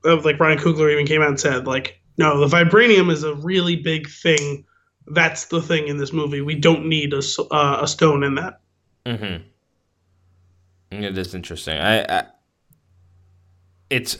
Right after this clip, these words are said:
Speaker 2: I, I wonder, like, what the play is gonna be.
Speaker 1: Well, the thing is, I guess, technically, it could be anywhere, and they could just bring it there for safekeeping.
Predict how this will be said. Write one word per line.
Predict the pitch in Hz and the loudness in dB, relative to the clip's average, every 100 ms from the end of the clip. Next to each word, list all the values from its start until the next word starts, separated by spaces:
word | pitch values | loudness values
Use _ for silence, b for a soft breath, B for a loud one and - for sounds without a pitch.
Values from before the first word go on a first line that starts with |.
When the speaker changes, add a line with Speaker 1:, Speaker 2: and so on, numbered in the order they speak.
| - | -2
Speaker 2:
I, | 123 120 110 | 0 2 2
I | 131 | 0
wonder, | 127 143 143 | 0 0 2
like, | 127 | 0
what | 110 107 113 110 | -2 -2 -2 -4
the | 95 | -8
play | - 110 110 | -4 -2 0
is | 98 95 | -2 -6
gonna | 87 | -10
be. | 78 78 73 - _ _ - | -8 -12 -12 -18 _ _ 2
Speaker 1:
Well, | 220 254 | 6 6
the | 269 | 6
thing | 330 | 6
is, | 247 | 6
I | 233 | 4
guess, | 247 - - - - | 2 0 -6 -14 -4
technically, | 254 269 220 175 170 - | -4 -2 -6 -6 -8 -6
it | 190 - | -8 -2
could | - 381 180 | 4 4 4
be | 185 202 | -4 -2
anywhere, | 226 170 160 147 | -2 -2 -6 -6
and | 170 | -4
they | 175 | -4
could | 165 214 180 | -2 -2 -2
just | 190 - - | -4 -8 -2
bring | 202 226 | 2 4
it | 202 | 2
there | 170 160 | 0 -4
for | 160 | -2
safekeeping. | 208 196 196 156 147 151 | 0 -2 -4 -12 -12 -12